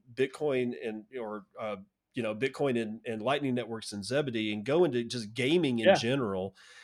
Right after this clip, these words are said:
Speaker 1: the use of Bitcoin and Lightning in general. What, when I say that, Bitcoin and Lightning in gaming in general, what's your gut reaction?
Speaker 2: Well, my gut reaction is that it, it's, it's nothing new. Um, and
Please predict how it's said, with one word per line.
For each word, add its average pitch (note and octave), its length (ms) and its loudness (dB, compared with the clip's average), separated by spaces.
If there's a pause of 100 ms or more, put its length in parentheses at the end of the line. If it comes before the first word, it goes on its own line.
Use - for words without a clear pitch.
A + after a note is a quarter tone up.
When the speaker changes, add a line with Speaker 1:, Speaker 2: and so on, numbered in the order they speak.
(340)
Speaker 1:
the C3 100 4
use E3+ 400 4
of C3 160 0
Bitcoin D3+ 480 2
and A#2+ 100 2
Lightning C3 380 2
in A2 140 0
general. A2+ 600 -2 (840)
What, D3+ 400 6 (180)
when D3 200 6
I F#3 100 10
say D#3+ 320 4
that, F#2+ 280 -4 (120)
Bitcoin D#3+ 460 4
and B2 80 0
Lightning B2+ 480 0
in G#2 220 -4
gaming B2 400 0
in A2+ 140 -2
general, G#2 460 -4
what's A#2+ 220 -2
your A#2+ 100 -4
gut G#2+ 220 -6
reaction? F2 480 -14 (200)
Speaker 2:
Well, A3+ 140 -8 (240)
my A#3+ 220 0 (160)
gut - 180 0
reaction G3+ 400 6
is D#3+ 160 -2
that D#3+ 220 2 (100)
it, D#3+ 240 2
it's, D#3+ 200 0 (160)
it's E3 220 -2
nothing G3+ 460 0 (100)
new. C3+ 400 0 (480)
Um, C#3 380 0 (340)
and D3 180 -2